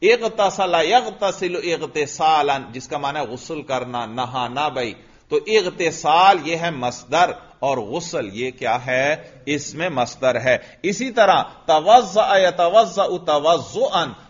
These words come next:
तो तवज़्ज़ुअ जो है ये मस्दर है और वुज़ू भाई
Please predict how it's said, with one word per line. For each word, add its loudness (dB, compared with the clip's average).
तो -4
तवज़्ज़ुअ 2
जो -4
है -2
ये -4
मस्दर -2
है -2
और 2
वुज़ू -2
भाई -2